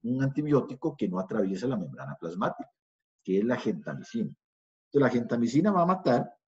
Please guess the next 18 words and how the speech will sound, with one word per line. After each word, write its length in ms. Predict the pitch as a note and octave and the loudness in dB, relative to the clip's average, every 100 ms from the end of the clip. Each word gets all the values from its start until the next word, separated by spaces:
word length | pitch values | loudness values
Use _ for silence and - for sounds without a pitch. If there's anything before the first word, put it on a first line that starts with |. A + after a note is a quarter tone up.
| - | -4
a 160 | F#2 | -4
todas 200 | - G2+ | -2 -2
las 100 | A2 | 0
bacterias 420 | C3 D3 A#2+ A#2+ C#3+ | 0 0 2 2 0
que 120 | A2+ | -4
se 80 | E2+ | -8
encuentren 360 | C#2+ F2 G#2+ | -8 -6 -4
localizadas 720 | G#2+ B2+ C3+ C3 G#2 B2 C3+ | -4 -2 -2 0 0 0 -2
extracelularmente, 1120 | - - - - - - - C#3 A3 A3+ - _ _ _ _ | -8 -10 -10 -14 -12 -12 -4 2 2 0 -14 _ _ _ _
pero 160 | - D3 | 4 6
las 120 | F3+ | 6
bacterias 440 | F#3 F3+ F3+ C#3+ - | 4 2 2 2 -2
que 80 | |
están 260 | F#2 - A#2 | -8 -4 -4
localizadas 600 | A2+ A2 F#2+ A2+ G#2+ D#2+ | -2 -2 -2 0 -2 -4
intracelularmente 720 | D#2 C#2+ E2 A2 C#3+ C#3 - | -8 -12 -4 -2 0 -2 -2
se 120 | - | -4
van 220 | - E2 | -4 -4